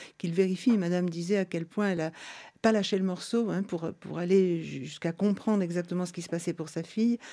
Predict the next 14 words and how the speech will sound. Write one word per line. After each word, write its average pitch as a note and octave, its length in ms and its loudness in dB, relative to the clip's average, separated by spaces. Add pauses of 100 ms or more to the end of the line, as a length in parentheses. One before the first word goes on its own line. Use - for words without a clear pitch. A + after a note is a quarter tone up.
(120)
à D#3+ 60 -8
partir F3+ 400 -2
d'un, D#3+ 380 0
d'un - 180 -4
comportement. F#3+ 680 -2 (640)
Et G#3+ 100 2
puis C#4 260 8
qu'on F#3+ 400 6
aide C#4+ 300 10
l'enfant F#3+ 600 2
à F#3+ 60 0
trouver F#3+ 260 0
des F3+ 100 2
solutions. F#3+ 560 -2